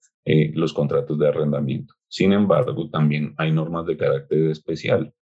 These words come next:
eh, como lo son la Ley de Arrendamiento de Vivienda Urbana, la Ley ocho veinte, eh, del dos mil tres, y también hay normas específicas contempladas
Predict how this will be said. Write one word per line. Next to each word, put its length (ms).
eh, 280
como 240
lo 120
son 420
la 200
Ley 200
de 140
Arrendamiento 680
de 80
Vivienda 320
Urbana, 440
la 140
Ley 220
ocho 380
veinte, 420
eh, 300
del 180
dos 160
mil 220
tres, 400
y 180
también 500
hay 180
normas 320
específicas 640
contempladas 960